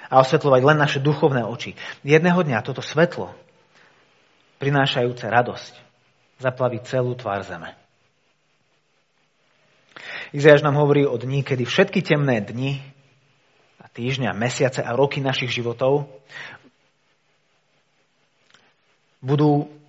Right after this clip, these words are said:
budú vyhnané silou a krásou jeho svetla.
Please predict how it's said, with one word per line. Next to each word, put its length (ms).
budú 240
vyhnané 560
silou 480
a 80
krásou 400
jeho 200
svetla. 440